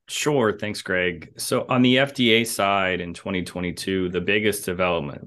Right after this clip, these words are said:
was probably one that happened at the very end of the year with the enactment of the Food and Drug Omnibus Reform Act as part of the government's omnibus appropriations bill.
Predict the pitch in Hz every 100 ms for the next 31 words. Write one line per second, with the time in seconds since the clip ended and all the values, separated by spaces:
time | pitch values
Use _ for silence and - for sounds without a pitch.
0 | - 98 98 - 98 98 90 92 92 80
1 | - _ _ - 95 95 90 85 95 92
2 | 92 87 85 85 87 85 107 123 101 92
3 | 90 87 85 - 87 85 90 - 92 87
4 | 73 95 92 90 82 _ _ _ _ -
5 | 101 - 110 104 101 92 95 90 85 -
6 | _ 101 98 95 90 85 - 87 - 113
7 | 113 98 87 87 78 - _ - 92 -
8 | - 92 90 85 85 85 92 90 90 87
9 | 82 - 90 90 90 87 85 - - 87
10 | 80 80 85 87 - 85 - 95 90 80
11 | 78